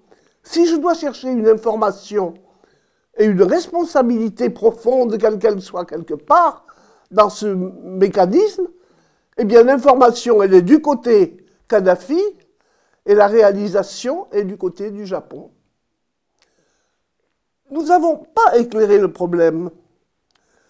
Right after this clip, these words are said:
Et regardez comme c'est inquiétant. Pour les scientifiques, il n'y a aucun moyen de l'éclairer.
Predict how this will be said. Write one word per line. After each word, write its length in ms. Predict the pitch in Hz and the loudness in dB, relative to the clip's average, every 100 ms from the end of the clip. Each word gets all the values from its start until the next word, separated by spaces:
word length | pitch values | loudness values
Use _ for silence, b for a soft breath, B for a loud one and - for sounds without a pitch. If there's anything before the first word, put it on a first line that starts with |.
| _ _ | _ _
Et 80 | 247 | -4
regardez 560 | 262 415 277 262 247 233 | 2 4 4 0 -2 -2
comme 160 | 220 | -4
c'est 260 | 220 220 196 | -4 -6 -4
inquiétant. 640 | 196 190 185 180 160 - _ _ _ _ _ _ _ _ _ _ _ _ _ _ _ _ _ _ - | -4 -4 -6 -4 -8 -10 _ _ _ _ _ _ _ _ _ _ _ _ _ _ _ _ _ _ -4
Pour 140 | 349 | -2
les 100 | 302 | 0
scientifiques, 640 | 294 277 247 240 233 262 247 | -2 -4 -4 -6 -8 -8 -6
il 80 | 240 | -4
n'y 120 | 233 | 2
a 80 | 233 | 4
aucun 240 | 233 226 | 4 0
moyen 380 | 208 190 185 180 | -2 -2 -2 -2
de 120 | 160 | -4
l'éclairer. 520 | 160 165 160 151 151 | -6 -8 -8 -10 -10